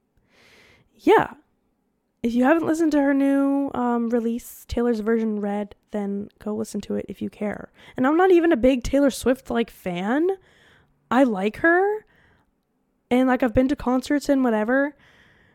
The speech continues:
but I'm not, like, a, a Swiftie or whatever. I don't know. I,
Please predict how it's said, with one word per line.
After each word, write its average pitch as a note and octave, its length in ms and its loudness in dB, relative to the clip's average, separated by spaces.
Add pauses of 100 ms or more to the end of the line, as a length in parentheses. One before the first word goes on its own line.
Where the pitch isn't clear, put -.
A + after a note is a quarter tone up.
(180)
but C4 140 4
I'm C4 120 4
not, C#4 260 2
like, C4 220 -2
a, A3+ 420 -2
a G#3 60 -12
Swiftie G#3+ 640 -6
or G#3 60 -4
whatever. G3+ 260 -4
I G#3 80 -4
don't A3 120 0
know. A3 220 -4
I, - 180 -4